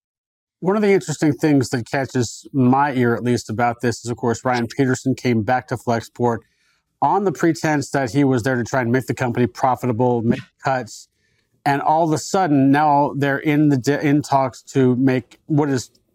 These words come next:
no doubt a large purchase, uh, if they're going here. Is there any, uh, any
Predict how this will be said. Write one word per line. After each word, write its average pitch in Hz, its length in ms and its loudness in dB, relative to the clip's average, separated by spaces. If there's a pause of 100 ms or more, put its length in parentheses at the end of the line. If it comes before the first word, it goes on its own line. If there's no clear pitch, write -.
(160)
no 175 320 -4
doubt 127 240 -2
a 127 140 2
large 135 640 2
purchase, 117 720 -4
uh, 113 200 0
if 120 160 -6
they're 127 140 -2
going 123 320 0
here. 117 380 -2
Is 123 240 0
there 123 200 0
any, 151 320 2
uh, 139 120 0
any 135 400 2